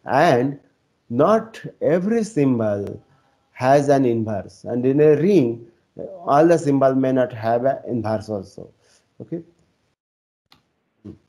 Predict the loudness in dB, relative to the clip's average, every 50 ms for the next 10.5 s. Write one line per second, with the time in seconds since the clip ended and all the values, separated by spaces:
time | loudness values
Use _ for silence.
0 | _ _ _ _ _ _ _ 0 2 4 4 4 4 4 4 4 4 4 4 4
1 | 2 2 0 -2 -6 -8 -12 _ _ _ _ _ _ _ _ _ _ _ -20 -20
2 | -20 _ _ -2 0 2 2 2 2 0 -2 -6 -12 -16 -20 _ _ _ _ _
3 | _ _ _ _ _ _ _ _ _ _ _ -12 -12 -10 -8 -6 -8 -6 -8 -10
4 | -8 -4 -2 -2 0 2 2 2 2 2 -2 -2 -2 -6 -8 -8 -8 -8 -6 -4
5 | -4 -2 -2 -4 -4 -6 -8 -8 -6 -2 0 2 2 2 0 -2 -4 -10 -14 _
6 | _ _ _ _ -10 -6 -4 -2 -2 0 0 0 0 -2 -4 -2 0 0 0 0
7 | 0 0 0 0 0 -2 -2 -2 -4 -4 -4 -6 -6 -6 -6 -8 -10 -8 -4 0
8 | 0 2 2 2 0 0 -2 -4 -4 -2 -2 -2 -2 -4 -2 -2 -2 -2 -2 0
9 | 2 4 4 6 4 2 2 2 2 4 4 4 4 4 4 4 2 2 0 0
10 | 0 0 0 0 0 -2 -2 -4 -8